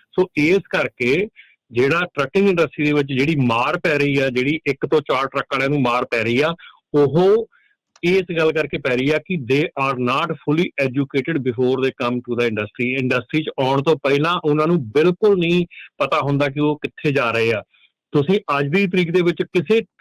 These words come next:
ਓਨਰ ਆਪਰੇਟਰ ਨੂੰ ਖੜਾ ਕਰਕੇ ਇੱਦਾਂ ਪੁੱਛ ਲਓ, ਤੁਹਾਨੂੰ ਮੈਂ ਨਾਈਨਟੀ ਪਰਸੈਂਟ ਦੇ, ਤਕਰੀਬਨ ਨਾਈਨਟੀ ਪਰਸੈਂਟ ਦੇ ਕਰੀਬ ਜਿਹੜੇ ਓਨਰ ਆਪਰੇਟਰ ਆ ਕਹਿਣਗੇ ਕਿ ਮੈਨੂੰ ਤਨਖਾਹ ਬਚ ਜਾਂਦੀ ਆ।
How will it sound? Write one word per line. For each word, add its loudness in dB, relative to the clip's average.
ਓਨਰ 4
ਆਪਰੇਟਰ -2
ਨੂੰ 0
ਖੜਾ -2
ਕਰਕੇ -2
ਇੱਦਾਂ 0
ਪੁੱਛ -2
ਲਓ, 4
ਤੁਹਾਨੂੰ -2
ਮੈਂ 0
ਨਾਈਨਟੀ 2
ਪਰਸੈਂਟ 0
ਦੇ, 2
ਤਕਰੀਬਨ 0
ਨਾਈਨਟੀ 0
ਪਰਸੈਂਟ -2
ਦੇ 0
ਕਰੀਬ 0
ਜਿਹੜੇ 0
ਓਨਰ 4
ਆਪਰੇਟਰ 0
ਆ 2
ਕਹਿਣਗੇ -2
ਕਿ -2
ਮੈਨੂੰ 2
ਤਨਖਾਹ -2
ਬਚ -2
ਜਾਂਦੀ -2
ਆ। -8